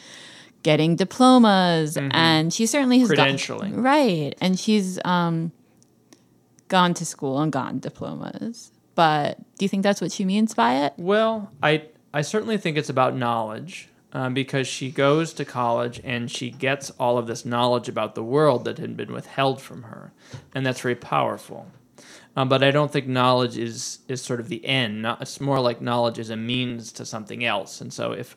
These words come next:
Speaker 2: her, if her education only consisted of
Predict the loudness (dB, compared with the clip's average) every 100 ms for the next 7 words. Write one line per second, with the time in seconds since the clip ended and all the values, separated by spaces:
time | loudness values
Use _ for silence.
0 | -16 -14 -10 -6 0 0 -2 -6 -6 -6
1 | -10 -12 _ -4 -2 -2 -4 -8 -6 -8
2 | -6 -8 -6 -4 -4